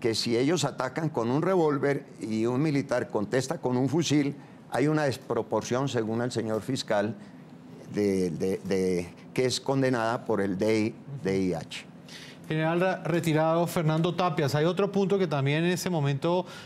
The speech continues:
Speaker 2: preocupa a algunos sectores y tiene que ver con la presión militar sobre las farc en momentos en que se adelanta una negociación.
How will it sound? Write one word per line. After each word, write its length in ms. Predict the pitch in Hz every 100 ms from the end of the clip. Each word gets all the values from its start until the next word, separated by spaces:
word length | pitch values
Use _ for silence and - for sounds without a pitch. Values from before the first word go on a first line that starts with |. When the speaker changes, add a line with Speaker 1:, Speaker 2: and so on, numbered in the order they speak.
| -
Speaker 2:
preocupa 380 | - 139 156 170
a 40 |
algunos 260 | 170 170 175
sectores 480 | 175 - 143 156 170
y 60 | 139
tiene 180 | 139
que 120 | 165 160
ver 120 | 131
con 140 | 165
la 120 | 170
presión 460 | 165 143 127 156 156
militar 600 | 170 160 151 143 143 185 185 - -
sobre 300 | - - 160
las 200 | 143 127
farc 400 | - 151 165 - - - -
en 140 | 165
momentos 500 | 147 147 185 196 202
en 140 | 196 156
que 100 | 147
se 100 | 151
adelanta 460 | 139 139 151 165
una 160 | 165 160
negociación. 720 | 160 139 117 123 135 120